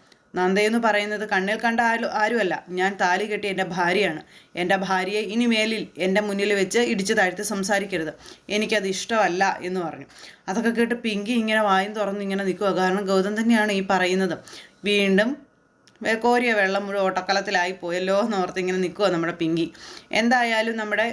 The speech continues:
നന്ദയെ കുറ്റം പറഞ്ഞ് ഈ വലിയ ഷോ കാണിക്കാൻ ചെന്ന പിങ്കിക്ക് ശരിക്കും പറഞ്ഞാൽ എടുത്തിട്ട് കൊടുത്തു ഗൗതം. അവരുടെ അഹങ്കാരം ശരിക്കും അങ്ങ് അവസാനിപ്പിച്ചു.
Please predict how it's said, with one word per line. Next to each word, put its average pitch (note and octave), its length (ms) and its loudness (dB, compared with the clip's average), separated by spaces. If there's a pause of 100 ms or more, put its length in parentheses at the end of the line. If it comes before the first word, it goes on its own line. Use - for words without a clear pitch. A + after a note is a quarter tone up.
(280)
നന്ദയെ A3+ 340 0
കുറ്റം A#3 400 -2
പറഞ്ഞ് G#3+ 320 0 (280)
ഈ A#3 180 0
വലിയ A3 280 0
ഷോ A3+ 260 0
കാണിക്കാൻ A3 440 0
ചെന്ന G#3 320 -4
പിങ്കിക്ക് F#3+ 580 -2 (180)
ശരിക്കും G#3+ 580 0
പറഞ്ഞാൽ G3+ 360 0
എടുത്തിട്ട് G3 580 -2
കൊടുത്തു F3+ 480 -2 (560)
ഗൗതം. F#3+ 380 2 (220)
അവരുടെ F#3 280 2
അഹങ്കാരം F#3+ 520 -2
ശരിക്കും F#3+ 340 -8
അങ്ങ് F#3+ 140 -2
അവസാനിപ്പിച്ചു. E3+ 640 -6